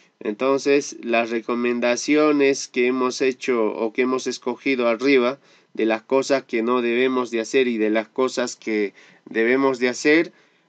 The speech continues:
lo hemos, eh, escrito en una pequeña nota, ¿no? En una pequeña nota, ¿ya? Entonces,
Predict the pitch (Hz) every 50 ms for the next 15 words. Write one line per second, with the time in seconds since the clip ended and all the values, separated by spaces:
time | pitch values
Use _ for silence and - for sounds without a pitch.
0 | _ - - 120 123 131 135 139 139 139 131 127 123 120 117 110 - - - -
1 | - 104 107 107 104 104 101 101 101 101 98 98 98 95 95 95 92 - - -
2 | - - - - - _ - - 120 - - 147 147 151 147 147 143 - - 131
3 | 127 123 117 110 104 101 85 82 110 117 127 135 139 143 135 135 131 123 120 113
4 | 107 104 - 113 113 - - 135 131 123 120 113 107 107 123 127 123 113 107 -
5 | - 92 87 82 92 104 120 131 _ _ _ _ _ _ _ _ _ _ _ -
6 | - - 107 117 127 131 127 127 107 127 113 101 - 123 123 120 113 110 110 107
7 | 101 92 - - - - - _ _ _ _ _ _ _ - - - 123 110 107
8 | 110 120 127 - - _ _ _ - 117 113 110 107 - 131 135 139 131 131 143
9 | 143 147 143 - -